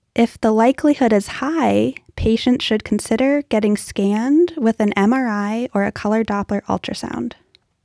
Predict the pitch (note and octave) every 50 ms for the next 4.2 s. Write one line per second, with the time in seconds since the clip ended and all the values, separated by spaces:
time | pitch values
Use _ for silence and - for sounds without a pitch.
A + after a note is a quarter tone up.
0 | _ _ - - - - B3 B3+ B3 - B3+ - - - C4 C#4+ D4+ E4 F4 F4+
1 | F4 F#4 - - B3 B3+ B3+ - B3+ A3+ A3+ A3+ A3+ - C4 A#3+ - - A3+ G#3+
2 | G#3+ - A#3 A3+ G#3+ - G#3 G3 G3 G3+ G#3+ - - - - - C#4 D4 D#4 D#4+
3 | - - - - A3+ A3+ A3+ A3+ A#3 C4 C4 A#3+ - A3+ G#3 G#3 G#3 A3 - -
4 | C#4+ D4 D4 D4